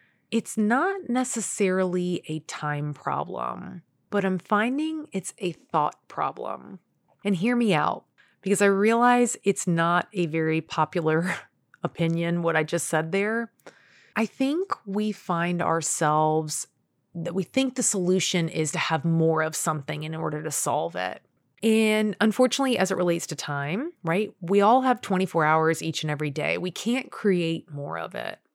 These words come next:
But I do think we can change how we view our time each and every day.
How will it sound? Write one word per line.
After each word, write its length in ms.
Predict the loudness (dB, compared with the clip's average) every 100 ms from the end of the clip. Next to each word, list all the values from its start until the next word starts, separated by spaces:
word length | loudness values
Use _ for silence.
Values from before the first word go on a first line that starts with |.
| _ -6
But 220 | 2 6
I 100 | 6
do 380 | 4 2 2 2
think 340 | 0 -2 0
we 80 | -2
can 300 | 0 0 0
change 640 | 0 -2 -2 -2 -2 -2 -4
how 460 | -8 -2 0 2
we 420 | 0 0 -2 0 -2
view 580 | -4 -4 0 0 0 2
our 160 | 0
time 480 | 0 -4 -4 -2 -2
each 220 | -4 -4 -2
and 100 | -2
every 240 | 0 0
day. 540 | 0 0 0 0 -2